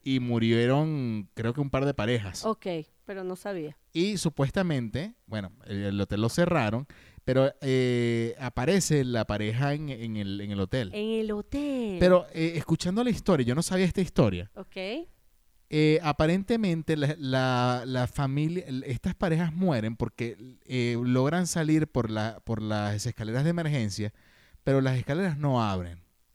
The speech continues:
Speaker 2: Ok, fue
Speaker 1: Se quedan
Speaker 2: negligencia,
Speaker 1: atrapados.
Speaker 2: ok.
Speaker 1: Y por eso cierran el hotel y luego en el año noventa y cuatro lo abren de nuevo.
Speaker 2: Nuevamente.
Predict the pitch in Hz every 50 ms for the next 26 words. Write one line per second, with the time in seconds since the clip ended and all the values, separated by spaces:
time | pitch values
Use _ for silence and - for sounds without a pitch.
0 | _ _ _ - - 190 180 _ - - 175 151 151 147 139 135 - - - -
1 | - - 131 147 165 170 - - - - - - 104 101 98 95 92 90 175 -
2 | - - - 151 135 - - 120 - 107 104 110 - - 135 - - 147 143 143
3 | 147 151 156 165 170 - 156 147 156 151 131 120 120 123 139 165 151 135 139 151
4 | 156 156 147 139 - 113 - - 175 165 147 123 113 107 104 104 107 113 120 120
5 | 110 107 104 104 101 95 90 127 190 196 196 196 196 190 185 170 156 147 151 -
6 | 160